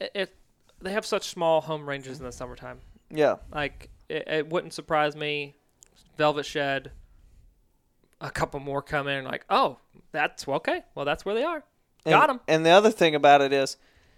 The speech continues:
Speaker 2: last year we didn't have food plots because it was so dry.
Speaker 1: Ugh.
Speaker 2: We didn't have a thirty acre food plot. This year, or we didn't have the bottom fields in food, really, because it just never grew.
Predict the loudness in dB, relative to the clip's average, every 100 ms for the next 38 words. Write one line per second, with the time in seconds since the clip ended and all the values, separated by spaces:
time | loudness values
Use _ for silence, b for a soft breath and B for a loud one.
0 | -18 2 8 10 8 4 2 2 2 0
1 | 0 2 2 2 -4 -2 -2 -2 -2 -2
2 | -4 -10 -8 -4 -4 -4 -6 0 2 2
3 | 2 2 2 0 -4 -14 -20 b b b
4 | -6 0 4 4 4 6 8 8 4 6
5 | 6 6 8 6 6 0 2 2 2 -2
6 | -2 -4 0 2 4 4 4 4 2 _
7 | _ _ _ 6 6 4 _ 0 2 2
8 | 2 4 4 6 8 8 6 2 0 0
9 | -8 -12 -2 0 0 -4 -6 -6 -10 _
10 | _ _ _ _ -8 0 2 2 -2 -8
11 | -6 -6 -2 0 -2 -2 0 2 0